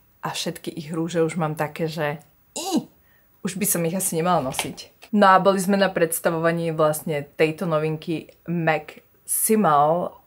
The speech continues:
rúžou. My sme konkrétne dostali teda odtiene Ruby Woo, ale ja som si vzala ešte tento Forever Curious a tento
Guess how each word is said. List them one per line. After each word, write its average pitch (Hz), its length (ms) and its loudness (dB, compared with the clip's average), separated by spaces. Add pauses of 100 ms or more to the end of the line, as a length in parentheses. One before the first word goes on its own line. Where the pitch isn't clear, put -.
(560)
rúžou. 156 800 0
My 202 80 -6
sme 214 160 2
konkrétne 208 560 -2
dostali 185 320 -2
teda 180 320 -2
odtiene 175 460 -2
Ruby 160 260 0
Woo, 156 240 -2
ale 151 240 -6
ja 151 80 -4
som 170 160 -6
si 160 160 -8
vzala 151 400 -4
ešte - 240 -10
tento 151 720 0 (100)
Forever 156 480 0
Curious 240 720 2 (160)
a 151 380 2
tento 156 500 -2